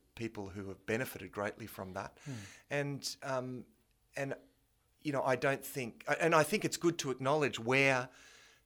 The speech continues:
Speaker 1: where they're onto something, where, where there's both good and truth, where there's things that are truthful and beneficial.
Speaker 2: Yep.
Speaker 1: I think it's great to be able to say, "This is really great." I remember reading a book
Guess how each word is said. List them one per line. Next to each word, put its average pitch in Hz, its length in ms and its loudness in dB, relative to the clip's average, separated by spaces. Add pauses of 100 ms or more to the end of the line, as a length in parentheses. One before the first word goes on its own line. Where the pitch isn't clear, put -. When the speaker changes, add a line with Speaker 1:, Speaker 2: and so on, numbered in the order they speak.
(360)
Speaker 1:
where 143 180 6
they're 147 200 6
onto 220 200 6
something, 107 320 0
where, 127 140 0
where 135 180 4
there's 135 320 2
both 131 460 0
good 151 300 2
and 127 220 0
truth, 170 420 -4
where 123 100 2
there's 110 300 0 (520)
things 139 260 0
that 120 100 -4
are 110 100 0 (180)
truthful 147 560 -2
and 120 220 0
beneficial. 107 600 -4 (180)
Speaker 2:
Yep. 120 100 -8 (100)
Speaker 1:
I - 100 -2
think 127 180 -4
it's - 100 -6
great 107 400 -2
to - 80 -8
be 107 140 -4
able 101 180 0
to 101 60 -6
say, 98 440 -2 (280)
"This 147 200 2
is 123 120 0
really 107 200 -4
great." 98 280 -6 (340)
I - 20 -2
remember 208 540 0
reading 117 340 -4
a 107 40 -8
book - 500 -12